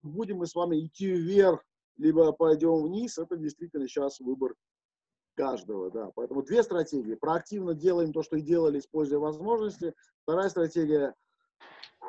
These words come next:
Выдохнули, убегаем, там, паника, оставляем кому-нибудь другому.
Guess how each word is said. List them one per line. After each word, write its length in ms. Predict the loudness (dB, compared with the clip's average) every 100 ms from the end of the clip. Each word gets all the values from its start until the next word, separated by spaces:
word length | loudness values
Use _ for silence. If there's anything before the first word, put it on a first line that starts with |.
| -14 -14 -14 _ _
Выдохнули, 640 | 0 2 2 0 8 8 8
убегаем, 760 | 4 2 2 2 2 0 0 -2
там, 200 | -6 -4
паника, 460 | -2 0 0 -2 -6
оставляем 460 | -4 -2 0 0
кому-нибудь 480 | -2 -4 -4 -6 -4
другому. 640 | -2 0 2 0 0 -6